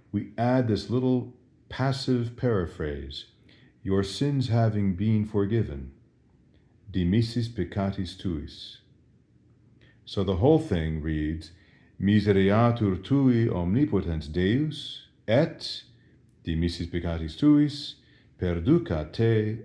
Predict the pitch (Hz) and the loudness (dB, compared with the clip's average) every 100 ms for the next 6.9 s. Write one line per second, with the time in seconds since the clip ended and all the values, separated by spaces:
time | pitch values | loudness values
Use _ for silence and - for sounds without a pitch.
0 | - 117 113 87 90 - 82 82 78 85 | -6 -2 -2 0 -4 -2 -4 -4 -6 -4
1 | 80 69 69 67 69 - _ _ _ _ | -4 -4 -8 -12 -14 -20 _ _ _ _
2 | _ _ - 90 80 76 69 - _ _ | _ _ -4 -2 0 -2 -8 -14 _ _
3 | _ _ _ _ _ _ - _ _ - | _ _ _ _ _ _ -20 _ _ -20
4 | _ - _ _ _ _ _ _ _ - | _ -20 _ _ _ _ _ _ _ -20
5 | - _ - - - - - _ - - | -20 _ -20 -20 -20 -20 -20 _ -20 -20
6 | - - 120 117 147 143 98 71 67 | -20 -4 4 6 6 4 4 2 -4